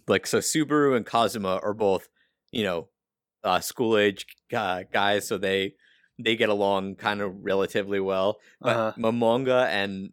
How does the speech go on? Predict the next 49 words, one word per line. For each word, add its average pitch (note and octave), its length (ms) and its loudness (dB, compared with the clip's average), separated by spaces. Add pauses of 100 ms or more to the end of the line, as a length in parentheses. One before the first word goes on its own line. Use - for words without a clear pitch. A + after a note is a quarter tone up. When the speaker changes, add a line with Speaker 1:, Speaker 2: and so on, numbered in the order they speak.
Speaker 1:
and F#2+ 400 -2
Tanya A2+ 400 0
are A2 260 -2 (140)
both A2+ 300 2
former B2 320 0
salarymen. A#2+ 760 0
<laughs> - 40 -20 (180)
Speaker 2:
Yeah. C3 320 4
Speaker 1:
So, A3 120 2 (420)
so - 280 -6
they're C3+ 240 -2
just - 340 -8
like, G#2+ 320 0 (960)
like, G#2+ 160 0
they C3+ 140 -2
get C3+ 120 -2
along A#2+ 320 -2
really, A2 260 0
really G#2 260 -2
well G2+ 180 -2
as G2 100 -4
well. F#2+ 180 -2
It's, F2+ 100 -4
Speaker 2:
Oh, - 200 -6
God. G2+ 260 2
Speaker 1:
it's F2 100 -10
a G#2+ 80 -6
funny F#2+ 260 0
dynamic E2+ 480 -2
Speaker 2:
Yeah, - 60 -6
Speaker 1:
between A2 220 4
the C3 40 4
Speaker 2:
one E3 80 4
of E3+ 60 4
Speaker 1:
four E3 80 2
Speaker 2:
my C#3 100 4
Speaker 1:
characters. C3 180 2 (120)
Speaker 2:
favorite A2+ 160 -2
bits G2+ 340 -2
was, G2+ 640 0
uh, G2 320 0
when G2+ 380 0
Subaru A2 520 0
and G#2 100 -8
Kazuma A2 360 2
are, G#2+ 160 4
like, G2+ 180 -2
describing G#2+ 540 0
their G#2+ 260 0